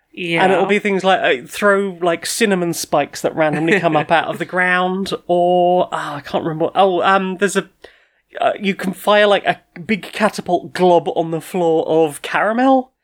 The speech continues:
Speaker 2: and if they run through
Speaker 1: Hmm.
Speaker 2: that, they'll become, like, candied.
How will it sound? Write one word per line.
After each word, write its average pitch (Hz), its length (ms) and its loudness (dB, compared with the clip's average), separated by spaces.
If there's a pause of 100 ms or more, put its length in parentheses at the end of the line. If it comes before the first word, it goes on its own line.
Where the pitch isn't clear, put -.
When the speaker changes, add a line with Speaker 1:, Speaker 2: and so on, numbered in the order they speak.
(260)
Speaker 2:
and 175 140 2
if 170 120 -2
they 180 120 2
run 175 240 2
through 180 220 -2
Speaker 1:
Hmm. 160 60 -4
Speaker 2:
that, 170 280 2
they'll 160 240 2
become, 160 520 -4
like, 151 240 -2
candied. 180 500 -2